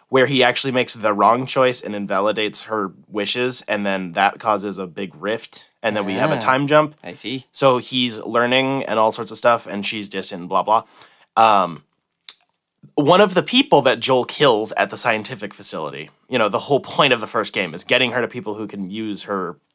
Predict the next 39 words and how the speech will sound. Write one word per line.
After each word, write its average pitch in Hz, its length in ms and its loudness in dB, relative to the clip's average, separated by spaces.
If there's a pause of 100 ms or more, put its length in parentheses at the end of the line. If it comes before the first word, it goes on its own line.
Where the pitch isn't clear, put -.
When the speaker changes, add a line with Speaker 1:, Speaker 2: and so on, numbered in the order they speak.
Speaker 2:
Yes. 110 120 -8
Speaker 1:
for 113 160 4
the 98 160 0
thing, 104 320 -2
and 95 140 -4
Speaker 2:
Yes. - 120 -4
Speaker 1:
she's 120 220 -2
like, 98 140 2
"I 101 80 2
wanna 117 260 4
do 110 100 -6
the 98 80 -10
thing." 107 200 -6
And 95 60 -6
they're 98 60 -2
like, 98 240 -2 (440)
"It 139 60 8
will 151 180 6
kill 147 240 0
you, 98 180 -2
though." 67 200 -8
And 92 100 -10
she's 104 180 -8
like, 98 160 -6
"That's 123 220 2
fine." 85 320 -6 (500)
And 139 260 2
Joel's 110 260 2
like, 95 320 -2 (180)
Speaker 2:
"No." 151 380 -2 (140)
Speaker 1:
"Fuck - 280 2
the 185 80 8
world," 127 600 8 (100)
you 117 100 -2
know? 101 140 4 (140)
Um, 113 320 4
Speaker 2:
Okay. 101 120 -4 (320)
Speaker 1:
yeah, 113 160 2
so 165 260 -2